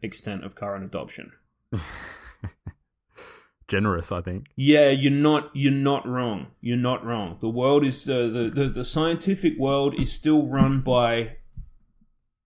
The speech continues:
Speaker 1: a generation of people who probably will not ever knock most of the recommendations up the chain out of this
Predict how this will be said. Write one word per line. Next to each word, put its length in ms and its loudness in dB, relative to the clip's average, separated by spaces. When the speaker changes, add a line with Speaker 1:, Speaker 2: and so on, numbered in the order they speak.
Speaker 1:
a 60 -4
generation 720 2
of 120 -6
people 560 -4
who 580 -2
probably 800 4
will 260 2
not 720 -2
ever 580 -2
knock 720 -2
most 420 -4
of 100 -6
the 80 -6
recommendations 1160 -4
up 240 -8
the 80 -10
chain 480 -10
out 200 -6
of 100 -8
this 380 -12